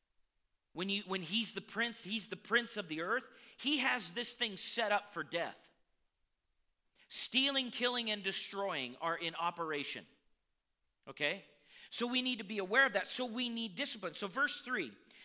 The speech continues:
"For consider him who endured," this is Hebrews twelve three,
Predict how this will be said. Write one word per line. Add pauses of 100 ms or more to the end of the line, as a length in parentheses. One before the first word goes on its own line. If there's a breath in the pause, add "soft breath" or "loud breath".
(200 loud breath)
"For
consider
him
who
endured,"
this
is (200 loud breath)
Hebrews
twelve
three,